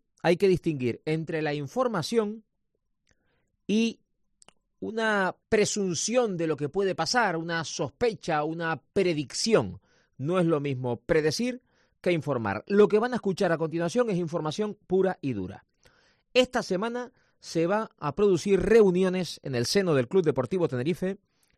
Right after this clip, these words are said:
en las que van a participar Álvaro Cervera, su ayudante Roberto Perera, la dirección deportiva que comanda Manu Gil y la cúpula del club, en la que, por cierto, estará, lógicamente, aparte del presidente Felipe Miñambres,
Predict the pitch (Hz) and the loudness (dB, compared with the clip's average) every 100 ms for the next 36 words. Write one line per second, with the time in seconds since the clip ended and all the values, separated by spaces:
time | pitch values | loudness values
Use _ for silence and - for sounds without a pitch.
0 | - 147 139 131 - 135 190 220 170 143 | -2 0 2 0 -2 0 0 0 -2 -4
1 | 180 175 156 170 170 _ _ _ _ _ | -6 -4 -2 -2 -4 _ _ _ _ _
2 | _ - 196 202 175 147 147 151 147 _ | _ 2 4 4 2 0 0 0 -2 _
3 | _ - 180 180 151 147 143 131 127 127 | _ -10 -4 -2 -2 -4 -6 -4 -4 -4
4 | 127 123 120 117 - _ _ - 170 233 | -6 -4 -4 -6 -10 _ _ -6 0 2
5 | 202 156 - 185 160 143 160 165 151 127 | 2 -2 -2 0 0 0 0 0 0 -2
6 | 131 156 143 123 151 151 135 131 131 _ | -2 -4 -4 -6 -6 -4 -4 -6 -8 _
7 | _ - 196 180 - 233 240 233 190 147 | _ -4 0 0 -2 -6 -4 -2 0 0
8 | 226 190 90 _ _ _ _ _ _ _ | 2 2 0 _ _ _ _ _ _ _
9 | _ _ 101 95 92 92 90 127 131 - | _ _ -10 -8 -8 -8 -4 -2 -2 -2
10 | 131 151 135 135 139 143 143 123 123 131 | 0 2 0 0 -2 -2 -2 -2 -2 -2
11 | 117 120 135 127 123 123 123 131 131 135 | -2 -4 -4 -4 -6 -6 -4 -6 -6 -6
12 | 147 | -6